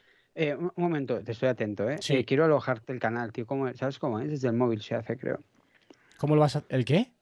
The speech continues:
Speaker 2: ¿Alojarte?
Speaker 1: Ya está, ya está, ya está. No, eh, ahora estás en mi, en mi canal de Twitch también. O sea, te he alojado tu directo ahí.
Speaker 2: ¿Ah, eso se
Speaker 1: Para
Speaker 2: puede
Speaker 1: si viene
Speaker 2: hacer?
Speaker 1: más gente o algo.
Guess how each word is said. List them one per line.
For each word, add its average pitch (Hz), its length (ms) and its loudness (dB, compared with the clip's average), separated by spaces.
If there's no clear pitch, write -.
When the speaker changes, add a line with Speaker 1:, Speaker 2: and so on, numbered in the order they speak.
Speaker 2:
¿Alojarte? 165 480 2
Speaker 1:
Ya 165 60 8
está, 117 280 -2
ya 143 60 -6
está, 127 200 -12
ya 151 80 -2
está. 135 180 -4
No, 143 220 -2
eh, 147 140 0
ahora 156 140 0
estás 160 260 -10
en 147 60 -6
mi, 135 240 -4
en 131 160 -4
mi 120 360 0
canal 120 200 0
de 117 60 -2
Twitch 117 200 -2
también. 113 360 0
O - 40 -6
sea, 113 180 4
te 147 120 0
he - 40 6
alojado 147 400 2
tu 139 100 -4
directo 117 360 -2
ahí. 101 200 -2
Speaker 2:
¿Ah, - 60 -10
eso 143 100 -2
se 139 60 0
Speaker 1:
Para 107 120 2
Speaker 2:
puede 113 100 0
Speaker 1:
si 120 60 -4
viene 123 100 0
Speaker 2:
hacer? 190 60 2
Speaker 1:
más - 100 -12
gente 107 280 -10
o 104 80 -4
algo. 113 200 -10